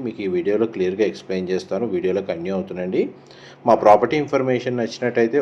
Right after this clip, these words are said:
ఒక లైక్ ద్వారా సపోర్ట్ తెలియజేయండి. And రెగ్యులర్ అప్‌డేట్స్ కోసం ఛానల్ని సబ్స్క్రైబ్ చేసుకోండి. ప్రాపర్టీ వైజ్‌గా చూసుకుంటే గ్రౌండ్ లెవెల్‌లో మనకు అవుట్ సైడ్ వచ్చేసి టూ కార్ పార్కింగ్ స్పేస్ అనేది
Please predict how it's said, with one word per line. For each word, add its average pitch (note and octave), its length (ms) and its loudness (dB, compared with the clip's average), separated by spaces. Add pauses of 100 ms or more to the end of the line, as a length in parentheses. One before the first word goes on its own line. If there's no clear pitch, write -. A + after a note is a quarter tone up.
ఒక - 80 -6 (100)
లైక్ F2+ 220 -2
ద్వారా A2 260 2
సపోర్ట్ A2+ 300 -2
తెలియజేయండి. A2 540 0 (580)
And G2+ 120 2 (100)
రెగ్యులర్ A#2+ 320 4
అప్‌డేట్స్ - 340 0
కోసం E2+ 220 -8 (160)
ఛానల్ని F2+ 380 -6
సబ్స్క్రైబ్ F#2+ 440 -4
చేసుకోండి. F#2+ 460 -2 (600)
ప్రాపర్టీ D3 340 4
వైజ్‌గా D3+ 340 6
చూసుకుంటే C#3 400 -2 (120)
గ్రౌండ్ A#2+ 320 4
లెవెల్‌లో B2+ 360 6 (120)
మనకు A2+ 200 0
అవుట్ G#2+ 220 0
సైడ్ C3 180 2
వచ్చేసి B2 380 -2
టూ B2 140 -2
కార్ G#2+ 240 4
పార్కింగ్ A#2 420 0
స్పేస్ G#2+ 280 -4
అనేది G2+ 200 -6